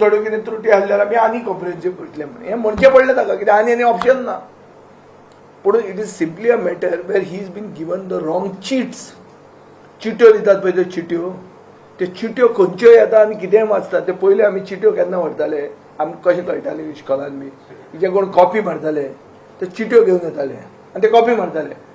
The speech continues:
पूण तांचें बरें आशिल्लें तरी ते तरी आपुणूच बरयताले चिट्ट्यो, बारीक करून बरें बर-, बरयताले.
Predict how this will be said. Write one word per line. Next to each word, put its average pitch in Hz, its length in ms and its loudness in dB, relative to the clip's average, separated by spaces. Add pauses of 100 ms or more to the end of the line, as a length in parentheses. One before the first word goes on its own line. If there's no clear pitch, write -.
पूण 185 160 -12
तांचें 220 320 4
बरें 254 200 6
आशिल्लें 214 400 2
तरी 190 140 2 (560)
ते 214 140 6
तरी 233 120 8
आपुणूच 233 380 4
बरयताले 220 440 6
चिट्ट्यो, 180 360 -2 (300)
बारीक 220 480 2
करून 214 240 -2
बरें 202 260 -4
बर-, 190 140 -2
बरयताले. 170 480 -6